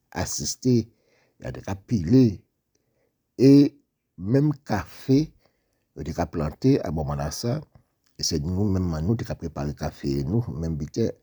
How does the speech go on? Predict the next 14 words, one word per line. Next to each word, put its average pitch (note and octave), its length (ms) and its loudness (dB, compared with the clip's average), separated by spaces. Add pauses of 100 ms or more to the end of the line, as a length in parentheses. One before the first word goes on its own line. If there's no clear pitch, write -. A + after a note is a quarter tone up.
(600)
Et D2 100 -6
de E2 140 -2
nous, E2+ 140 -2 (160)
nous, F#2+ 80 0
on, F#2 160 0
c'est E2 200 -4
des E2 140 -2
moulins. F2 600 -2 (760)
On G#2 60 -6
mettait F2+ 300 0
en D#2+ 80 -2
bois, A2 340 4
donc, - 160 -6
il F2 180 -4